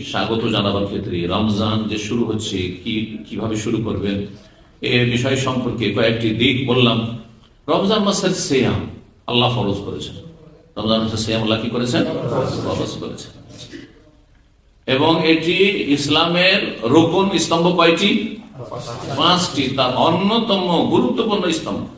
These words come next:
যার গুরুত্ব হজ উমরার চাইতে অনেক বেশি। রমজান মাসের সিয়াম, রোজা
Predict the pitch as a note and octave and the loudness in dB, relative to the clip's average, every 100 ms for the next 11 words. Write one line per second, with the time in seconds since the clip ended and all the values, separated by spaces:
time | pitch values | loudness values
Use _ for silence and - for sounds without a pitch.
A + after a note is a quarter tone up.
0 | - A#2 - - _ - _ - A#2+ D3 | -18 -18 -18 -20 _ -20 _ -4 2 4
1 | F3 F#3+ G3 G3 F#3+ F#3+ B2 B2 D#3+ F3+ | 4 4 6 6 4 2 4 4 6 6
2 | F#3 F3+ F3 F3 D#3+ - D#3+ D#3+ D#3+ D3 | 6 4 2 2 2 2 2 2 0 0
3 | D3 A#2 A#2+ - - - _ _ _ _ | 2 0 -2 -6 -10 -20 _ _ _ _
4 | _ _ _ _ _ _ _ _ _ _ | _ _ _ _ _ _ _ _ _ _
5 | _ _ _ _ _ _ - A2+ C#3 D#3 | _ _ _ _ _ _ -10 2 4 4
6 | D#3+ F3+ F3+ F#3 G3 F3 - E3+ E3+ F3 | 4 2 2 0 2 0 2 4 4 4
7 | D#3+ D#3+ D3+ E3+ G3+ | 6 6 6 4 2